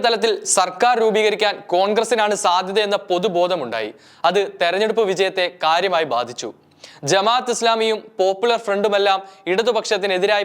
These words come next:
പ്രവർത്തിച്ചെന്നും ഗോവിന്ദൻ പറഞ്ഞു. ജാതി സംഘടനകളടക്കം വർഗീയ ശക്തികൾക്ക് കീഴടങ്ങുന്ന അവസ്ഥയുണ്ടായി. എസ് എൻ ഡി പി അടക്കമുള്ള ഈഴവ സമുദായത്തിൽ ഒരു വിഭാഗം ബി ജെ പിക്ക് വേണ്ടി പ്രവർത്തിച്ചു. ക്രൈസ്തവരിലെ ഒരു വിഭാഗം ബി ജെ പിക്ക് അനുകൂലമായി മാറി. ചില സ്ഥലങ്ങളിൽ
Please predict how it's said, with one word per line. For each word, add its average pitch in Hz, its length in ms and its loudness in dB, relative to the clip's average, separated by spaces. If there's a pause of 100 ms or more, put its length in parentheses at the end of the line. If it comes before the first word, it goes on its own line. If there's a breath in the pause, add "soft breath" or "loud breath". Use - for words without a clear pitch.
പ്രവർത്തിച്ചെന്നും 180 600 -2 (220)
ഗോവിന്ദൻ 165 380 0
പറഞ്ഞു. 107 240 -6 (560 loud breath)
ജാതി 208 380 2
സംഘടനകളടക്കം 214 800 2 (220)
വർഗീയ 190 320 2 (100)
ശക്തികൾക്ക് 208 540 0
കീഴടങ്ങുന്ന 208 560 0 (160)
അവസ്ഥയുണ്ടായി. 127 540 -4 (380 loud breath)
എസ് 170 140 0
എൻ 208 120 0
ഡി 214 120 0
പി 220 140 0
അടക്കമുള്ള 202 400 0 (260)
ഈഴവ 214 220 2 (120)
സമുദായത്തിൽ 190 500 0 (320 loud breath)
ഒരു 202 180 2
വിഭാഗം 190 380 0 (200)
ബി 180 100 -2 (120)
ജെ 220 120 4
പിക്ക് 190 200 -2
വേണ്ടി 175 200 -2
പ്രവർത്തിച്ചു. 123 460 -4 (500 loud breath)
ക്രൈസ്തവരിലെ 220 600 2 (180)
ഒരു 214 160 2
വിഭാഗം 208 380 0 (180)
ബി 180 160 0
ജെ 214 140 2
പിക്ക് 202 200 0 (200)
അനുകൂലമായി 185 600 0
മാറി. 107 200 -6 (280)
ചില 202 100 2 (100)
സ്ഥലങ്ങളിൽ 202 480 0